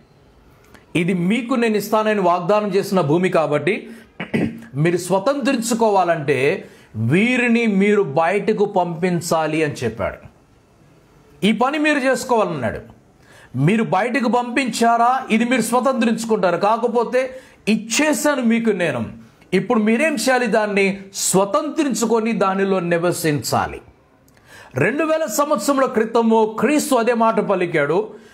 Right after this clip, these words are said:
"పరలోకములో భూమి మీద సర్వాధికారం నాకు ఇవ్వబడింది." అయితే భూమి అంతటిని కూడా, భూమి అంతటిని కూడా సువార్తతోటి నింపి,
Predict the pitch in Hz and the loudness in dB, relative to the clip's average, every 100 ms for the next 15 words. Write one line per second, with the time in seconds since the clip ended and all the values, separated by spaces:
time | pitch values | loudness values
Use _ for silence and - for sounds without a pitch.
0 | - - 180 247 294 330 294 294 277 269 | -10 -2 0 2 0 0 0 0 2 0
1 | 151 208 262 240 233 226 226 208 220 226 | 0 -2 0 0 0 0 0 0 2 0
2 | 220 226 220 190 180 240 175 185 175 151 | 0 0 0 0 -2 0 0 2 0 -2
3 | 139 143 202 240 254 226 - - - - | -2 0 0 -2 -2 -4 -14 -20 -20 -6
4 | 135 139 311 349 302 233 220 214 196 180 | 0 2 2 2 2 0 0 0 0 0
5 | 156 156 180 - - - - 123 147 294 | 2 2 0 -2 -16 -20 -12 -2 2 2
6 | 320 294 233 220 202 196 170 170 165 190 | 2 0 0 0 0 0 2 2 2 2
7 | 220 - 190 202 269 226 - 220 226 208 | 0 -2 0 2 2 0 -2 0 2 2
8 | 180 160 151 120 156 226 | 0 0 0 0 0 0